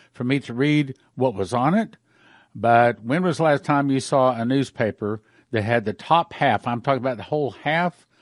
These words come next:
of the front page of the newspaper, was in all caps, red letters, as big as they can make them. And I'd love to be able to tell you I knew what it was, but I, I could not read it fast enough. So what I heard was, "I've got some really bad news for you." Then I saw this newspaper.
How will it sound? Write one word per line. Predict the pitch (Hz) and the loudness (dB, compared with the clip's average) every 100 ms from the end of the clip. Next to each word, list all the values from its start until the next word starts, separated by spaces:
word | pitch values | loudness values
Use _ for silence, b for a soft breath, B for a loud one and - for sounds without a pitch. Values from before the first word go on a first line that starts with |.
| _ | _
of | - | -8
the | 110 | -8
front | 113 170 175 - - | -4 -2 -2 -2 -4
page | 151 151 139 | 0 2 0
of | 131 | -4
the | 123 | -2
newspaper, | 139 151 - 123 107 - 110 b b b | 0 0 -2 -2 -2 -2 -6 b b b
was | 120 101 | -2 -2
in | 110 - | -6 -4
all | 120 127 151 165 | 0 4 6 4
caps, | - 143 127 123 - - b _ | 0 2 2 2 -4 -20 b _
red | 101 120 147 160 | -4 2 2 2
letters, | 151 151 143 101 85 - - | 2 4 2 0 -8 -18 -12
as | 107 | -12
big | 87 117 135 | -2 0 2
as | 135 | 0
they | 143 143 | -2 -4
can | 139 147 | -2 -2
make | 147 135 | 2 0
them. | - 107 131 b b b b - | 0 -4 -4 b b b b -6
And | 123 127 123 | -2 0 -2
I'd | 120 - 110 98 107 | -4 -8 -10 -8 -2
love | 123 147 143 | 4 4 4
to | 139 | 4
be | 147 | 4
able | 135 | 4
to | 135 | 0
tell | 156 147 | 2 2
you | 143 | 4
I | |
knew | 143 143 | 4 2
what | 143 | 2
it | 131 | 4
was, | 147 143 | 2 2
but | 117 | -2
I, | 113 113 110 110 | -2 -2 -6 -4
I | 101 | -4
could | - 120 | -2 -2
not | 131 | -2
read | 127 135 | 0 -2
it | 123 | 0
fast | 143 127 - | 0 0 -2
enough. | 104 - _ b b b b b b | -12 -14 _ b b b b b b
So | - 131 127 | -2 0 0
what | 110 131 | 0 0
I | 147 | 2
heard | 143 196 190 | 4 4 4
was, | 131 123 120 | 4 2 2
"I've | 113 | -2
got | 127 120 | -4 -4
some | 127 123 | -4 0
really | 156 | 0
bad | 147 147 135 | 4 4 4
news | 139 147 139 | 2 0 -2
for | 151 139 | -4 -2
you." | 135 | -2
Then | 123 | 0
I | 120 | -2
saw | - 131 | 0 0
this | 123 113 - | 0 -2 -2
newspaper. | 131 120 - 95 - | -2 -2 -4 -6 -6